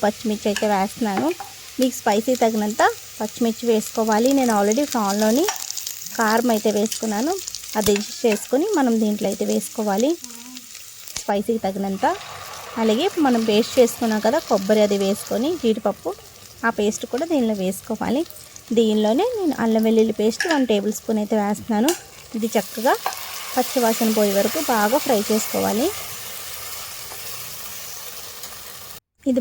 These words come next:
బాగా ఫ్రై అయిపోయాక కొంచెం కొత్తిమీర, పుదీనా కూడా దీనిలోనే వేసుకొని ఇప్పుడు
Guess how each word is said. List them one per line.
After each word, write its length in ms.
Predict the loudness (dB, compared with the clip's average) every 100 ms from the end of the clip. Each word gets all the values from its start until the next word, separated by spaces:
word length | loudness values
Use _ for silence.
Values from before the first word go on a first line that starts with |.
| 4
బాగా 180 | 4 2
ఫ్రై 140 | 4 4 4
అయిపోయాక 380 | 2 -2 -2 -2 -4 -10 -20 -20 -20 -20 -20 -20 -8 0
కొంచెం 300 | 0 2 2 2
కొత్తిమీర, 420 | 0 0 0 0 -2 -4 0
పుదీనా 320 | 2 4 2 2
కూడా 120 | 2 4
దీనిలోనే 400 | 2 2 2 0
వేసుకొని 440 | -2 -4 -4 0 0 -2 -16 -20 -18 -16
ఇప్పుడు 220 | 0 4